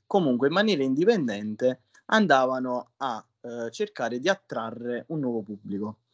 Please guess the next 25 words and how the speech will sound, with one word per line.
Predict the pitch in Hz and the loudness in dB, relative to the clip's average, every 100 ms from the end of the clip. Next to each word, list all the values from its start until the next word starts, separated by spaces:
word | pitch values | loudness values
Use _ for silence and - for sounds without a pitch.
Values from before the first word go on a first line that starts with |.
| - - - | -20 -20 -8
Il | - 147 | -4 -2
primo | - 285 240 | 4 6 6
campione | 196 185 170 | 6 4 2
della | 147 127 196 | 4 4 2
storia | - 139 120 123 127 113 - | 2 0 2 4 4 4 0
è | 127 | -6
stato | - - 117 113 123 131 | -4 0 0 0 -2 4
Low | 175 165 | 4 4
Ki, | - 120 107 _ _ _ _ - | 2 -2 -2 _ _ _ _ -20
che | - 214 | -2 0
vinse | 165 135 120 - | 2 0 0 -2
un | 151 208 | 0 0
Iron, | 214 175 127 | 0 -4 -8
un | 139 147 202 | -6 -2 0
Iron | 208 180 156 | 2 0 0
Man | 165 214 | -2 -2
match | 143 117 113 - 147 135 - | -2 -4 -6 -8 -2 -2 -2
di | 127 | -6
sessanta | 127 131 - 165 151 139 | -6 -6 -2 0 0 0
minuti | 127 113 104 143 156 - | 0 -2 -4 -2 -2 -2
in | 156 | -2
un | 156 160 160 | -2 -2 -6
Fatal | - 220 190 156 | 0 2 4 0
Four | 147 120 | -2 -2
Way | 113 107 110 113 | -2 -4 -6 -10